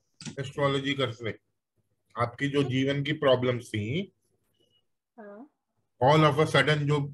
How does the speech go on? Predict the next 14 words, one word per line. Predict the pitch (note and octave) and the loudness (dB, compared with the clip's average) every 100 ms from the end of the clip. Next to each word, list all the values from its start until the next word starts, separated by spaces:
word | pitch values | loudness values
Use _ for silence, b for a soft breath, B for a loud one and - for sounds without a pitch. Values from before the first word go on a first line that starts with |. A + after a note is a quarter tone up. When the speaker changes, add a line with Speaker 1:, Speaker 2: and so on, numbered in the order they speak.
| - _ C3 | -14 _ -2
Speaker 1:
हो | C#3+ | 2
जाती | D3+ C#3 C#3+ | 4 2 -2
थी | C3 | -4
चीजें, | C3 C3 A2 A#2+ D#3+ - _ _ _ _ _ _ _ _ _ _ _ - | -4 -2 0 0 -2 -10 _ _ _ _ _ _ _ _ _ _ _ -4
वो | D#3+ | 0
उसी | D3 C#3 F#3 | 0 2 2
pace | - D#3+ D#3+ | 4 2 4
से | F#3 | 2
होती | F3 E3 F#3 | 2 2 -2
हैं | F#3+ | -2
जो | F#3 | -2
पहले | F3 D#3+ E3+ | 0 2 2
होती | E3+ E3+ | 0 -4
थी | F3+ G3 A#3 | -6 -6 -8